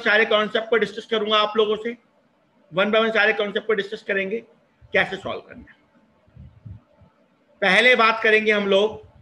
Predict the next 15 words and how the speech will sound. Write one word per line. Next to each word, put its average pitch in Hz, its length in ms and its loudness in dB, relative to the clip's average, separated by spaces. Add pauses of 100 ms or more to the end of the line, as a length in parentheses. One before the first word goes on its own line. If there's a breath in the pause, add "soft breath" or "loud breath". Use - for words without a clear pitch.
(120)
monthly 214 560 0
equal 156 480 -4
ड्राइंग 113 280 -10
की। - 200 -20 (680)
पहले 180 220 0
बात 165 240 -4
करते 147 260 -8
हैं 170 80 -6
monthly 131 420 -12
equal - 320 -20
ड्राइंग, - 180 -20 (280)
समझना 185 300 0
मेरी 127 140 -8
बात 95 220 -12
आप। - 100 -20